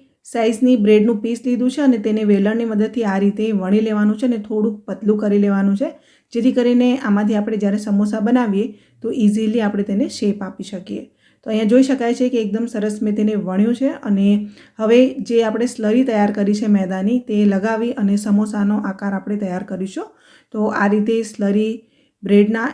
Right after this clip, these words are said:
એક સાઈડ, ઉપરની સાઈડ લગાડવાની છે અને તેની બાજુમાં અહીંયા પાછળની સાઈડ. તો આ રીતે સ્લરી આપણે લગાવીશું તો એકદમ સરસ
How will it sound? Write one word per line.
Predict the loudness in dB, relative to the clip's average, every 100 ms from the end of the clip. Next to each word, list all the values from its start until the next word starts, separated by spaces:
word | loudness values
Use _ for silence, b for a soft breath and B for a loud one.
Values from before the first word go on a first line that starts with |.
| -4
એક | -2 -2
સાઈડ, | -2 -2 -2 -4
ઉપરની | -6 -4 -2
સાઈડ | 0 0 0
લગાડવાની | 0 0 -2 -4 -6
છે | -6 -8 -12 _ _ _
અને | 0 0
તેની | 2 4
બાજુમાં | 4 0 -2 0 0 0 -2 b b b
અહીંયા | -6 -2 0 -2 -4 _ -6
પાછળની | -4 -2 -2 -2
સાઈડ. | -6 -8 -8 _ _ _ _ _
તો | -8 -4 -4 -6 -10 _ _ _ _ _ _
આ | 0
રીતે | 2 0
સ્લરી | -2 2 2 4 2
આપણે | -2 -4 -2
લગાવીશું | 2 2 2 0 -2 -4 -10
તો | -4 -2 -2 -4 B B B _
એકદમ | -6 -2 -2
સરસ | 0 -2 -2